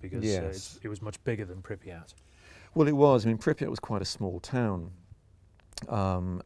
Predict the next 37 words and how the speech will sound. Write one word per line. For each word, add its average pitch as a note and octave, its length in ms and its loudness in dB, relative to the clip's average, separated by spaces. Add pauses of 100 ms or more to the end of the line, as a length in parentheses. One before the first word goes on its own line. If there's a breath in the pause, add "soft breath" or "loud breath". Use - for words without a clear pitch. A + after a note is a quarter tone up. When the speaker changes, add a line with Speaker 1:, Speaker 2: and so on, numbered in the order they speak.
(120)
Speaker 2:
about F#2+ 400 -4
three - 160 0
and G2 80 2
a F#2 40 -2
half F#2 120 -4
kilometers E2+ 520 -8
from F2 640 -4 (220)
Chernobyl. E2 560 -6
All F2+ 160 -2
the F2+ 80 -4
workers F2 760 -2 (560)
lived F#2 380 -4
there F2+ 320 0
and, E2+ 300 -6 (800)
and, E2+ 360 -6
and, E2+ 460 -6
um, E2 420 -4
worked F#2+ 280 -4
in, F2 140 -6
in F2 200 -6
the, E2+ 200 -4
in - 100 -8
the F2 60 -8
plant. G#2+ 340 -4 (380)
Uh, - 60 -8
Fabianiscus F#2 680 -6
is E2+ 300 -8
part F2 280 -8
of E2 140 -8
Vilnius, F#2+ 420 0
and F2 100 -6
you've F2 160 -6
got - 140 -8
the - 80 -10
whole F2+ 240 0
conurbation F2+ 640 -2
of, F2 200 -8